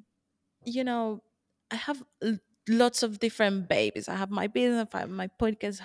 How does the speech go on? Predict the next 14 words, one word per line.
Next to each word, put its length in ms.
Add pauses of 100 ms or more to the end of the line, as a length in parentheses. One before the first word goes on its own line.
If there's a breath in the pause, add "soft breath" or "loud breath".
(140)
clients, 540
and 120
it's 180
just 180
like, 180 (640 loud breath)
sometimes 680
you 80
just 220
need 160
to 100
go 440
all 320
in, 280
but 500